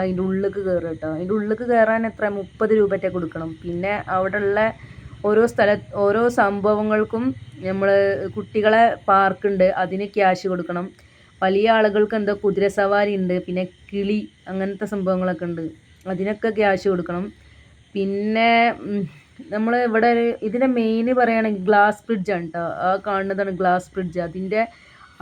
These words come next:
അതിൻ്റെ എൻഡിൽ അതാ, അതാണ് ഗ്ലാസ് ബ്രിഡ്ജ്. അതിൻ്റെ എൻഡിൽ പോയി നിന്നിട്ടാണ് നമ്മൾ, ഏഹ്, അതിൻ്റെ ഒരു ആ വ്യൂ കാണാൻ പറ്റുക. ഈ വ്യൂസാണ് നമ്മൾ ആ ഗ്ലാസ് ബ്രിഡ്ജിൻ്റെ എൻഡിൽ പോയി നിന്നിട്ട് കാണുക. കോട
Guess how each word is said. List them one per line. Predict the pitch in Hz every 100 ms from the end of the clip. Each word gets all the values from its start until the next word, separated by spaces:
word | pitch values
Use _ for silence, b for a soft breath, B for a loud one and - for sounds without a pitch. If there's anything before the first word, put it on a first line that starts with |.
| 185
അതിൻ്റെ | 202 214 240 226
എൻഡിൽ | 214 214 202 233 233 185
അതാ, | 185 170 190
അതാണ് | 214 214 196
ഗ്ലാസ് | 190 180 180 175
ബ്രിഡ്ജ്. | 196 170 170 -
അതിൻ്റെ | 185 208 214 220 196
എൻഡിൽ | 202 208 208 226 220
പോയി | 202 196
നിന്നിട്ടാണ് | 196 185 190 185 220 b b b b 190
നമ്മൾ, | 190 190 196 196 190 180
ഏഹ്, | 180 - 185
അതിൻ്റെ | 185 190 190 190 175 185
ഒരു | 180 190 180
ആ | 185 180
വ്യൂ | 185 208 226 220
കാണാൻ | 196 175 175
പറ്റുക. | 160 165 170 165 190
ഈ | 190
വ്യൂസാണ് | 190 202 202 220 185 190 190
നമ്മൾ | 185 190
ആ | 180
ഗ്ലാസ് | 180 180 180 196
ബ്രിഡ്ജിൻ്റെ | 185 202 202 240 269 - 185
എൻഡിൽ | 190 190 208 190
പോയി | 180 180 185
നിന്നിട്ട് | 180 185 190
കാണുക. | 165 165 151 - _ _ _ _ _ _ _ _ _ b b b b b b b b _ -
കോട | 185 190